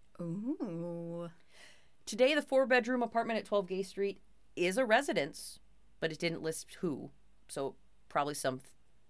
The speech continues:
Speaker 2: random family. I hope that, you know, they're not haunted.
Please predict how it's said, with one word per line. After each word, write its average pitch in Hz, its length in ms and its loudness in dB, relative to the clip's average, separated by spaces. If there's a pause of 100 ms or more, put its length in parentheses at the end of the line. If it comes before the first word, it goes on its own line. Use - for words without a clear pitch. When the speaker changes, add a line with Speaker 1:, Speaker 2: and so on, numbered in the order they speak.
Speaker 2:
random 123 360 -2
family. 120 520 -6 (1160)
I - 80 -2
hope 143 320 -8
that, 127 240 4
you 143 80 -8
know, 123 160 -6
they're 131 140 -2
not 131 220 -2
haunted. 123 580 -4